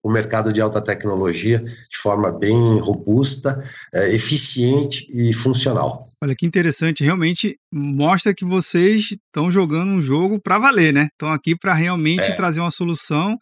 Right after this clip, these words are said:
Speaker 2: e ter capacidade de entrega e de produção, como você citou. Isso acaba lhe posicionando de uma forma totalmente diferente no mercado, trazendo maior, maior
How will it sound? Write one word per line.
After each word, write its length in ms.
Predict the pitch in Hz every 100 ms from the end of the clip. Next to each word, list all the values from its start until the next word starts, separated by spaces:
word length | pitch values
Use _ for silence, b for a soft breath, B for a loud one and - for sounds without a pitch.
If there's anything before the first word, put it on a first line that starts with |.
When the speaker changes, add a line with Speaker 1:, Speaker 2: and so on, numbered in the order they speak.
| _ -
Speaker 2:
e 60 |
ter 140 | 127 190
capacidade 720 | 202 202 190 175 143 233 151
de 100 | 147
entrega 520 | 143 123 123 147 147 147
e 80 |
de 140 | 131 131
produção, 600 | 143 139 - - 139 151 -
como 160 | 139
você 240 | 139 135 143
citou. 460 | - 139 135 147 185 _ -
Isso 180 | 127
acaba 640 | 151 160 156 175 175 156 135
lhe 140 | 131
posicionando 600 | 151 185 175 196 156 156
de 60 | 160
uma 80 | 160
forma 220 | 165 156
totalmente 440 | 170 180 180 175 170
diferente 580 | - 196 139 147 170
no 100 | 143
mercado, 640 | 135 127 - 113 113 156 202 -
trazendo 400 | - 175 160 214
maior, 400 | 160 139 190 185
maior 340 | 156 117 135